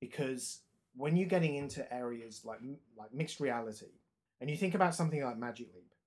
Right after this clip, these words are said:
you think about, you know, they're, they're selling themselves on the idea that they're going to be able to put virtual objects into the real world where they're indistinguishable.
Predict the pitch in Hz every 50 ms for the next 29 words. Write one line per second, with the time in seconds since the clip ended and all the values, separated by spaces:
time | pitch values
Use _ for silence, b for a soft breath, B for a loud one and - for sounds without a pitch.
0 | _ _ _ _ _ _ _ _ _ _ _ _ - 113 113 110 - - 202 196
1 | 196 165 156 143 143 131 110 127 131 113 95 - 147 156 175 175 - 175 180 175
2 | - - 185 180 175 165 139 127 127 123 - - - - 92 - - - - -
3 | b b b b b _ - 120 127 127 127 123 120 123 123 - 135 131 127 123
4 | 120 110 117 113 113 127 131 127 123 143 139 131 - - 127 120 120 113 120 120
5 | - - 120 - - - - 123 113 - - - - - _ _ _ _ _ _
6 | _ _ _ _ - 143 160 160 - 170 151 151 156 156 - - 95 - - -
7 | - - - - - - _ _ _ _ _ _ _ - 147 160 165 160 - -
8 | 135 127 127 120 117 - - _ _ _ _ 135 127 123 135 139 143 143 139 131
9 | 117 98 90 101 107 - _ _ _ _ _ _ _ _ _ _ _ _ _ 131
10 | 131 131 135 131 123 123 123 120 123 123 117 - - - 123 113 104 101 98 -
11 | - - -